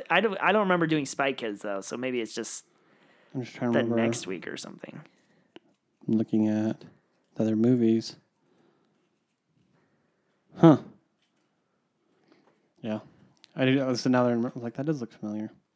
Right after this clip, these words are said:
Speaker 2: Okay, number three was a romantic comedy.
Speaker 1: Is it, uh, is it this one? Bridget
Speaker 2: Mm-hmm.
Speaker 1: Jones' Diary?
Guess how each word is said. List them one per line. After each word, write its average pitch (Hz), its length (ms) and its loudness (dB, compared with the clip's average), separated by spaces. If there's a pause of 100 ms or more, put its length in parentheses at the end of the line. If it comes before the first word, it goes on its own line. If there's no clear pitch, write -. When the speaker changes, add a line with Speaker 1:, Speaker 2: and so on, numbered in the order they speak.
(760)
Speaker 2:
Okay, 117 260 -2 (180)
number 131 280 8
three 135 360 6 (1700)
was 117 380 -2
a 120 280 0
romantic 123 340 -4
comedy. 120 320 -4 (180)
Speaker 1:
Is 135 120 0
it, 127 60 0
uh, 110 160 0
is 127 140 -4
it 110 140 -6
this 113 160 -8
one? 147 160 -10
Bridget 110 160 0
Speaker 2:
Mm-hmm. 104 80 -2
Speaker 1:
Jones' 110 180 -6
Diary? 127 300 -8